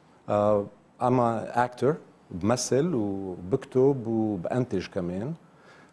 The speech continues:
وجيت هلأ على لبنان بمناسبة كتير حلوة. كاتب بين التمثيل، كنت، آه، أنا كتير بمثل بتي في shows بأمريكا، بس في كتير أشياء ما بتقدروا تحضروهم هون. Netflix مثلًا، في عندي كم فيلم، عندي على أمازون Prime وهدول.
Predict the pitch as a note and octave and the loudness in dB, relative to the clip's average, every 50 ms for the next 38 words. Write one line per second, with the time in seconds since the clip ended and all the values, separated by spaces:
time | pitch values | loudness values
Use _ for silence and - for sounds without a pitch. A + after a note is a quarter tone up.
0 | _ _ _ _ A2 A2 G#2+ G2+ G2+ G2+ A#2+ E3+ F#3+ F#3 - E3 E3 D#3+ - - | _ _ _ _ -6 -6 -4 -2 -2 2 2 2 2 2 2 0 2 2 2 2
1 | B2 B2+ B2 B2 B2 A#2 A2+ B2+ C#3 D3+ D3+ C#3+ C#3 B2+ A#2 A2+ G2+ F#2+ A#2 A2+ | 4 4 4 4 4 2 4 2 2 4 4 2 2 2 2 0 0 2 2 4
2 | A#2 C3 C#3 C#3 - B2+ A2 A#2 A#2 - D#3 D3 C#3+ - - A#2+ G#2+ F2+ F2+ F2 | 4 4 2 2 2 2 2 0 0 2 2 2 2 2 0 -2 -2 -2 -4 -6
3 | - - - - _ - - - - D3 D3 C#3+ - C#3+ A#2+ G2 F#2 A2 G#2 G2 | -8 -14 -20 -20 _ -20 -20 -2 2 2 2 4 4 2 0 2 2 2 2 4
4 | F#2+ C#3 D#3+ F3+ E3+ F3+ - C#3 B2+ A#2+ - - C#3+ C3+ C#3 D3 F3 F#3 F3 - | 4 4 4 4 2 2 2 2 2 2 2 2 2 2 4 2 0 -4 -6 -4
5 | - C3+ B2 A#2 - - A#2 A2+ G#2+ G#2 G2+ F#2 - - - - - - - - | 0 0 0 0 0 -2 0 0 0 0 0 -2 -6 -14 -20 -20 -20 -20 -20 -14
6 | _ B2 A#2 B2 B2 - - D#3+ C3+ A2 A#2+ C#3 C3+ - - A#2+ G2 F#2 G#2+ - | _ -4 -2 -2 0 2 2 2 4 4 2 0 2 2 0 0 0 -2 -4 0
7 | - C#3 A#2 A#2 A2+ - - C3 B2+ B2+ G#2+ G2+ G#2+ - F#2+ G#2+ A2 A2 G#2+ G#2+ | 0 0 2 2 -2 0 2 2 4 4 4 2 0 0 2 2 2 2 2 2
8 | - B2 B2 A#2+ - - - C3 - - - F3 E3+ - - - D3+ C#3 C3 C#3+ | 0 0 0 -2 -2 -4 -4 -4 -4 0 0 2 2 2 -2 0 0 2 2 2
9 | C#3 - - D3+ C3 A#2+ A2 G#2+ - - - A2 A2+ A#2 B2 B2 A#2 A2 G#2+ G2+ | 0 2 2 2 4 4 2 0 -2 -2 -2 0 2 2 2 2 0 0 -2 -2
10 | A#2 A2 G2+ F#2 - - - - - - - - - _ - G#2+ G#2 A2+ A#2+ - | -4 -4 -4 -6 -10 -16 -20 -20 -20 -20 -20 -20 -20 _ -2 0 2 2 0 0
11 | - - A2+ A2 G#2+ - - A#2 G#2+ - A2+ G#2+ G2+ G2 - A#2+ G2+ A2 A2 G2+ | 0 0 0 0 0 -2 -2 -2 0 2 0 0 0 2 2 2 2 2 0 0
12 | A2 G#2 G2+ G2 - - G#2+ G2+ - - A#2+ A2+ G#2+ G#2+ G2+ F#2 F2 G2+ A2 G#2+ | 0 0 0 0 0 -2 -2 -2 0 2 2 2 2 2 0 -2 -2 -2 0 2
13 | G#2 F#2 G#2 G#2+ - A2+ A2+ A#2 G#2 F#2 G#2+ G2+ G2+ F#2+ - - A2+ A2 G#2+ G#2 | 2 2 2 0 0 0 0 0 2 2 0 0 0 -2 -4 -2 -2 -2 -2 -2
14 | G2 F#2 G2+ G2 G2 G#2+ G#2 G2+ G2 | -2 -4 -4 -2 -2 0 0 -2 -4